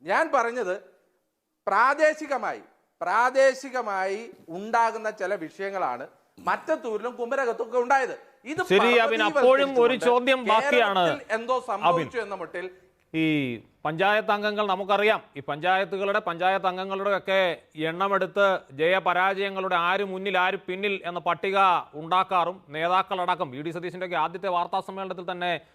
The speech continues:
Speaker 2: പറഞ്ഞിരുന്നു, ഇത്ര പേർ കോൺഗ്രസ്, ഇത്ര പേർ യു ഡി എഫ് എന്നൊക്കെ പറഞ്ഞിരുന്നു. അപ്പോൾ ആ കൂട്ടത്തിൽപ്പെട്ട ഒരാളാണെങ്കിൽ ഓക്കെ, ഇത്രയും ആളുകൾ, എട്ട് പേരൊക്കെ ഒരുമിച്ച് ബി ജെ പിയുടെ പിന്തുണ സ്വീകരിക്കുകയും രാജിവെക്കില്ല എന്ന് പറയുകയും അവരുടെ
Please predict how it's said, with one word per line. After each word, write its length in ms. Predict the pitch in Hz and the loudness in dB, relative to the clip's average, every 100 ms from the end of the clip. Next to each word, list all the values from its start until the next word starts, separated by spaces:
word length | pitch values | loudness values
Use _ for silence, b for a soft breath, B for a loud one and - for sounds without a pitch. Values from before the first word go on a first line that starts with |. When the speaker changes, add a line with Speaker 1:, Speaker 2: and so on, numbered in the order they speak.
| b - | b -2
Speaker 2:
പറഞ്ഞിരുന്നു, 400 | 165 170 170 151 | 0 0 -4 -6
ഇത്ര 420 | 147 180 175 143 151 | -2 2 2 2 -2
പേർ 120 | 160 | -4
കോൺഗ്രസ്, 540 | 160 156 165 165 160 | -4 -6 -4 -6 -6
ഇത്ര 300 | 185 165 160 | -8 -6 -4
പേർ 180 | 160 156 | -4 -4
യു 140 | 156 | -6
ഡി 80 | 160 | -8
എഫ് 140 | 165 165 | -8 -8
എന്നൊക്കെ 240 | 160 160 | -6 -6
പറഞ്ഞിരുന്നു. 380 | 160 147 135 127 | -4 -6 -8 -2
അപ്പോൾ 140 | 165 | 2
ആ 80 | 160 | 2
കൂട്ടത്തിൽപ്പെട്ട 920 | 196 220 220 254 254 240 226 233 262 262 b b _ 135 | 0 -6 -2 -2 -2 -2 0 2 0 0 b b _ -4
ഒരാളാണെങ്കിൽ 640 | 143 185 214 214 214 208 | 0 2 2 0 -2 -4
ഓക്കെ, 240 | 156 - 110 _ _ _ | -6 -6 -14 _ _ _
ഇത്രയും 400 | 160 156 233 262 | -8 2 2 4
ആളുകൾ, 260 | 233 220 160 | 4 4 2
എട്ട് 260 | 160 - 269 | 0 0 0
പേരൊക്കെ 720 | 214 220 220 220 214 202 160 - | 2 2 0 -2 0 0 -2 -6
ഒരുമിച്ച് 640 | 160 180 214 220 220 202 160 - | -4 -4 -4 -4 0 2 0 -4
ബി 200 | 139 185 | -12 -4
ജെ 140 | 202 | -2
പിയുടെ 280 | 208 208 202 | -2 -2 -4
പിന്തുണ 360 | 190 175 190 208 | -4 -6 -4 -4
സ്വീകരിക്കുകയും 920 | 180 175 190 190 185 185 185 208 202 143 | -4 -4 -2 -4 -4 -4 -4 -6 -10 0
രാജിവെക്കില്ല 840 | 151 175 202 196 - 208 196 196 | 2 2 0 -6 -6 -6 0 0
എന്ന് 380 | 180 175 165 139 _ | 0 -4 -4 -4 _
പറയുകയും 680 | 147 151 170 170 180 202 208 | 0 0 -2 -4 -4 -6 -10
അവരുടെ 520 | - 151 180 180 165 | -8 -6 -2 0 0